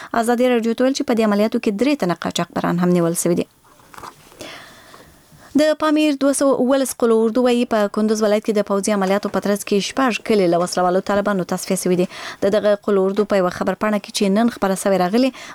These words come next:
د یادو عملیاتو په ترڅ کې، اه، د یکشنبې په ورځ د کندوز ښار د باغ شرکت په نوم سیمه کې څلور وسلوال طالبان هم وژل سوي دي او دولس حلقې ماینونه کشف او شنډ سوي دي. طالبانو تر اوسه په دې اړه څه نه دي ویلي.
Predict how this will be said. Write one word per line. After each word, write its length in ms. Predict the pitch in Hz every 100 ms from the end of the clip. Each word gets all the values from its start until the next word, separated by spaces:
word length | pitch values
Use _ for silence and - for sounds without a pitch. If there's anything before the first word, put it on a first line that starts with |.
| -
د 100 | 226 226
یادو 260 | 233 220 214
عملیاتو 340 | 208 214 -
په 80 | 202
ترڅ 160 | 202 -
کې، 220 | - 214 208
اه، 240 | - 185 175
د 100 | 175 185
یکشنبې 300 | 208 - 190 202
په 20 | 202
ورځ 80 | 190
د 80 | 180 190
کندوز 260 | 185 202 -
ښار 260 | 202 196 202
د 180 | 190 185
باغ 240 | 190 185 175
شرکت 420 | 190 175 294 -
په 80 | 214
نوم 100 | 175 -
سیمه 220 | 269 240
کې 100 | 175 - - - -
څلور 320 | 233 240 233 208
وسلوال 360 | 202 196 196 190
طالبان 280 | 185 196 202
هم 60 | 190
وژل 280 | 175 160 -
سوي 80 | 294
دي 140 | 285
او 20 | 269
دولس 400 | 226 247 208 185
حلقې 240 | 175 202 180
ماینونه 320 | 180 220 233 233
کشف 200 | 240 240
او 60 | 226
شنډ 340 | 208 180 -
سوي 100 | 170 196
دي. 100 | - - - -
طالبانو 360 | 208 185 175 196
تر 100 | 240
اوسه 120 | 247 277
په 100 | 196
دې 100 | 185
اړه 100 | 185 185 -
څه 60 |
نه 100 | 175
دي 100 | 160
ویلي. 200 | 175 -